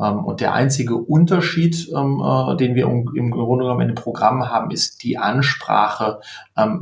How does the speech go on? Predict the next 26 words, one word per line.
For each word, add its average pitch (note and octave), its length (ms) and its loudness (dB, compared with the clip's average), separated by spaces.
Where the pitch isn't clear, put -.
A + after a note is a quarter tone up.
weil G#2 280 2
die - 200 -6
eine B2 340 2
ist - 140 -4
eben A#2+ 220 -6
über, G#2+ 500 0
über G#2+ 160 -6
Detlef G#2+ 320 -8
Soest A#2+ 340 2
und - 60 -6
auch - 100 -4
Daniela G#2+ 300 -6
Katzenberger C#3+ 560 0
getrieben, B2+ 280 -8
passt - 220 -2
zu - 160 -4
einer G#2+ 100 0
Zielgruppe, A#2+ 500 0
die - 340 -4
sozusagen G#2 560 -2
in, G2+ 180 -4
in G#2 140 -8
so A#2+ 100 2
eine E3+ 140 6
Richtung C3+ 280 0
tendieren. A2+ 460 0